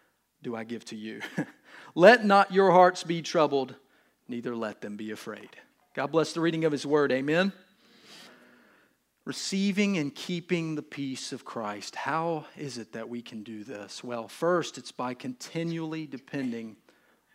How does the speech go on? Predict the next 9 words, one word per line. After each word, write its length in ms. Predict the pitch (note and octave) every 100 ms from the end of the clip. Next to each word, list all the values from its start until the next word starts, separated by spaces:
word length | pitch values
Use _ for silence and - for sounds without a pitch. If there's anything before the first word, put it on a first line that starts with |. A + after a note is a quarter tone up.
| -
on 200 | B2 A#2+
His 400 | - D#3+ F#3 E3
life 680 | D#3 C#3 A2 - - - - _ _ _ -
as 220 | A#2 A#2
the 100 | A#2
source 440 | - B2+ A#2+ A#2
of 120 | A#2 A2+
our 140 | A2
peace, 580 | - D#3+ A#2+ - -